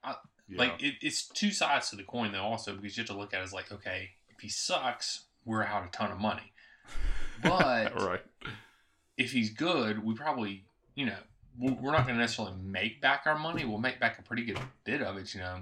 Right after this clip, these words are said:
Speaker 1: We'll make some of it back, but we're spreading it out because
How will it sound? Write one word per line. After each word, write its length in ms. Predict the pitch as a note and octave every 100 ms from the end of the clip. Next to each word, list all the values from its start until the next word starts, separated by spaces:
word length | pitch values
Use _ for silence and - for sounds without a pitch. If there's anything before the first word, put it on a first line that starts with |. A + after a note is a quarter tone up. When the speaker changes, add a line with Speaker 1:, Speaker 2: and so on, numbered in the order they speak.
| -
Speaker 1:
We'll 100 | D3
make 160 | E3+ -
some 180 | A#2 A2
of 60 |
it 60 | F#2
back, 240 | F#2+ -
but 240 | A#2 G#2 - _ _ - - - _ - _ _ _ _ - -
we're 120 | C3+
spreading 480 | - - D3+ D#3+ A#2+
it 120 | G2+ -
out 460 | C#3+ D3 A2+ -
because 880 | G#2+ G2+ A2+ A2 G#2+ G2 F#2+ - -